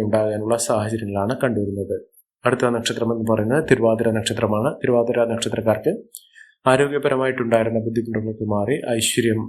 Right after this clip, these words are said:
തിങ്ങി നിറയുന്ന ഒരു സമയമാണ് ജീവിതത്തിൽ വന്നു ചേരുന്നത്. സാമ്പത്തിക കടാക്ഷം ഇവർക്ക് വന്നു ചേരുന്ന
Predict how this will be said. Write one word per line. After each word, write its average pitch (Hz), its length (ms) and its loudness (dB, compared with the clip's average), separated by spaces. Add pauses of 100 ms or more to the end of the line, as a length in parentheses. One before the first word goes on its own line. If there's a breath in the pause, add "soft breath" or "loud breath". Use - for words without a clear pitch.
(440)
തിങ്ങി 117 260 -2
നിറയുന്ന 107 360 -2
ഒരു 110 120 -4
സമയമാണ് 104 680 0
ജീവിതത്തിൽ 120 380 -4
വന്നു 113 220 -2
ചേരുന്നത്. 101 500 -2 (520)
സാമ്പത്തിക 139 560 0
കടാക്ഷം 120 640 2 (240)
ഇവർക്ക് 117 300 0
വന്നു 107 220 -4
ചേരുന്ന 101 400 -2